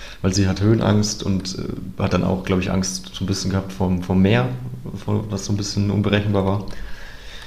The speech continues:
Und hat dann halt kategorisch ausgeschlossen, dass sie das nicht machen möchte.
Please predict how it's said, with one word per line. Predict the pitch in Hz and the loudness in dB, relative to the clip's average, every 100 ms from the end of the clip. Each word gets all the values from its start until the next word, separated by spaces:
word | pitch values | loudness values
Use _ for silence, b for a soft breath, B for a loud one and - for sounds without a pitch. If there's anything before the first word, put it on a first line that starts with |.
| B - | B -4
Und | 98 | -2
hat | 98 | 2
dann | 95 | 4
halt | 95 92 92 - | 4 0 -2 -4
kategorisch | - 107 101 92 | 2 4 4 4
ausgeschlossen, | 95 98 - 95 92 92 | 4 2 0 0 2 0
dass | 90 | -2
sie | |
das | 87 90 | -2 -2
nicht | 90 | -2
machen | 98 95 | 0 0
möchte. | 90 92 | -2 -2